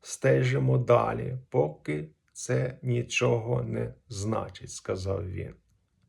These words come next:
Востаннє повітряні сили повідомляли про рух ворожих шахедів о четвертій тридцять чотири ранку понеділка, тридцять першого березня, а згодом було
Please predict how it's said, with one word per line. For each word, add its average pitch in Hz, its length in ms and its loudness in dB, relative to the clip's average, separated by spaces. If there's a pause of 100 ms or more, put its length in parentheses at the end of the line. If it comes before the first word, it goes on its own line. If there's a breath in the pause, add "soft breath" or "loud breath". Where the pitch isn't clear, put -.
(600 soft breath)
Востаннє 156 600 0
повітряні 131 580 0
сили 123 380 0
повідомляли 120 1200 0 (320 soft breath)
про 120 280 4
рух 123 280 2
ворожих 113 440 2
шахедів 127 800 -2 (240 loud breath)
о 120 140 0
четвертій 135 720 0
тридцять 123 420 0
чотири 123 500 2
ранку 123 680 2 (180)
понеділка, 123 1040 0
тридцять 117 440 -6
першого 123 440 2
березня, 101 680 2 (560 loud breath)
а 120 140 2
згодом 160 560 2
було 131 440 4